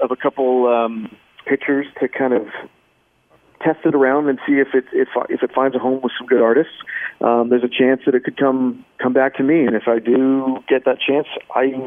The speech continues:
have no problem. I, I would record these in a heartbeat. I don't know. The, it would, it might be a hybrid of the two. I don't know how, how I would do it, but, you know, the song is, is gonna continually e-, evolve until it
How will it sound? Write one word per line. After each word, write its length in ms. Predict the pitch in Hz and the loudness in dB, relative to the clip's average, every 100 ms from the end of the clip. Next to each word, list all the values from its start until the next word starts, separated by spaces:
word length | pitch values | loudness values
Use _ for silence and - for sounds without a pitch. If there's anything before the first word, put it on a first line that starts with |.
| - | -6
have 180 | 117 117 | -4 -2
no 140 | 139 | -2
problem. 440 | 131 139 151 151 123 | 0 0 2 0 0
I, 120 | 127 | 0
I 120 | 131 135 | 2 2
would 180 | 131 - _ | 0 -6 _
record 300 | 139 - 147 | -6 -4 -2
these 120 | 135 | 0
in 40 | 127 | 0
a 40 | |
heartbeat. 420 | 120 156 156 123 - _ _ _ _ _ _ - - | 0 0 0 -6 -6 _ _ _ _ _ _ -16 -4
I 120 | 143 | -2
don't 100 | 139 | 2
know. 240 | 127 120 - - - - | 2 2 -2 -10 -8 -8
The, 420 | - 120 123 127 - - - | -10 -4 -2 -2 -4 -16 -6
it 140 | - | 0
would, 220 | 143 143 | 0 0
it 180 | - 127 | -2 0
might 160 | 123 131 | 0 2
be 80 | 127 | 0
a 60 | |
hybrid 360 | 123 147 156 147 | 2 2 2 0
of 80 | 151 | -2
the 60 | |
two. 440 | - 147 160 156 - | 2 4 4 2 0
I 60 | 127 | -4
don't 100 | 135 | -2
know 140 | 127 | -2
how, 600 | 120 123 123 120 117 107 - | -2 -2 0 -2 -2 -4 -6
how 240 | - 117 | -4 0
I 80 | 120 | 0
would 160 | 117 | 0
do 160 | 127 139 | 2 2
it, 100 | 147 | 2
but, 160 | 120 - - - - | 0 -2 -6 -10 -10
you 80 | - | -6
know, 140 | 127 156 | -2 -2
the 80 | - | 0
song 220 | 165 180 | 0 0
is, 60 | - - _ - 147 - - | -4 -8 _ -20 -20 -8 -2
is 200 | 151 139 | 0 2
gonna 140 | 151 | 0
continually 640 | - 139 - 143 143 139 | 0 -2 0 2 4 6
e-, 160 | 131 123 | 4 2
evolve 460 | 123 113 120 127 120 | 0 2 2 2 2
until 360 | 113 - 120 | -2 -2 0
it 80 | 117 | 0